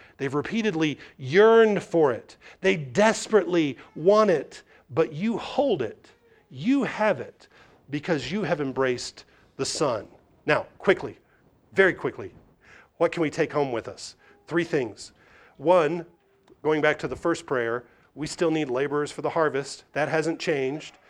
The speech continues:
For some reason, the old eighty twenty rule still hangs over God's kingdom. Twenty people, twenty percent of the people do eighty percent of the work. The twenty percent are joyful, as the twenty percent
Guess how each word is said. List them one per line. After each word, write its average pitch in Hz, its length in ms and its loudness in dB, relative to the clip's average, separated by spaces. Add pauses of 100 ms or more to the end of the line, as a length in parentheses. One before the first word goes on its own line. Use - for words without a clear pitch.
(220)
For 175 100 -2
some 196 240 2
reason, 190 280 2
the 160 60 0
old 170 240 2
eighty 180 240 0
twenty 185 320 0
rule 147 360 -2
still 175 320 0
hangs 156 260 0
over 151 180 2
God's 151 320 0
kingdom. 147 460 0 (460)
Twenty 170 240 4
people, 160 500 0
twenty 185 260 4
percent 170 280 0
of 156 80 0
the 151 40 -4
people 151 280 -4
do 147 160 -4
eighty 165 160 -2
percent 156 280 -2
of 160 80 0
the 139 60 -2
work. 151 420 -2 (380)
The 120 80 -14
twenty 165 300 0
percent 170 340 2
are 147 240 2 (220)
joyful, 202 580 4 (320)
as 147 140 0
the - 40 -16
twenty 190 180 4
percent 165 380 0